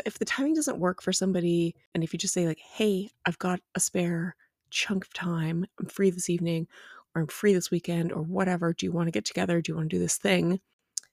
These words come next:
I was thinking of you, haven't seen you in a while, would be great to, you know, whatever, like, grab a coffee, or go to a spin class, or do an errand together, or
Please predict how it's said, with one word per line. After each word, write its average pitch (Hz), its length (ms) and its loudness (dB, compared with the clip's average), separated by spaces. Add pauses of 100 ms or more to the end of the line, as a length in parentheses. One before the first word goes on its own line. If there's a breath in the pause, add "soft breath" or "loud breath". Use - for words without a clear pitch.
(120)
I - 40 0
was 175 100 2
thinking 190 320 4
of 160 80 2
you, 170 260 6
haven't 180 320 -2
seen 175 160 2
you 170 60 4
in 165 60 4
a - 20 2
while, 160 280 2
would 160 120 0
be 175 80 0
great - 260 0
to, 170 380 2 (340 soft breath)
you 170 80 2
know, 220 280 2
whatever, 190 760 2
like, 180 260 -2 (340)
grab 175 240 4
a - 40 -12
coffee, 156 460 2
or 170 420 0
go 180 120 2
to 185 60 2
a 185 60 4
spin 196 200 0
class, 143 400 -6
or 156 340 -4 (720 soft breath)
do 175 180 2
an 180 80 4
errand 180 340 4
together, 147 480 -6
or 156 140 -6